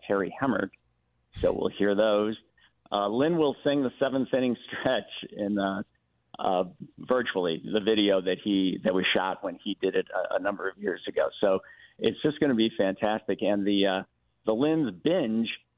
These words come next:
before the game, just wanna let people know who are going to the game today. It starts in about a half hour at ten twenty, and it'll go for three hours leading up to game time. And for, uh, uh,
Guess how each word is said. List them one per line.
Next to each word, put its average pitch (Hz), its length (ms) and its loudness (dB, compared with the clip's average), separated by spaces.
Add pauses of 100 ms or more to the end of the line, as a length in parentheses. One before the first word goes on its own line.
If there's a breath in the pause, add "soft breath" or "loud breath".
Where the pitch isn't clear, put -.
(100)
before 127 360 0
the 107 100 -2
game, 107 640 0
just - 160 -6
wanna 117 180 0
let 110 200 0
people 117 240 -2
know 104 240 0
who 107 160 -2
are 92 140 0
going 117 500 -2
to 107 80 -2
the 90 80 -2
game 101 360 0
today. 85 340 0 (260 soft breath)
It 110 160 0 (140)
starts 156 340 -2
in 95 80 -4
about 90 200 0
a - 40 -2
half 101 300 -2
hour 92 360 -2 (300)
at 90 220 -2
ten 98 220 0 (100)
twenty, 92 480 -2
and 87 220 2
it'll 92 440 0 (240)
go 98 260 2 (120)
for 92 260 0 (100)
three 113 200 2
hours 107 340 0
leading 101 220 0
up 95 160 -4
to 92 60 -10
game 98 300 2
time. 78 300 -2 (500 loud breath)
And 90 360 2 (140)
for, 95 340 2
uh, 90 220 0 (180)
uh, 95 120 -2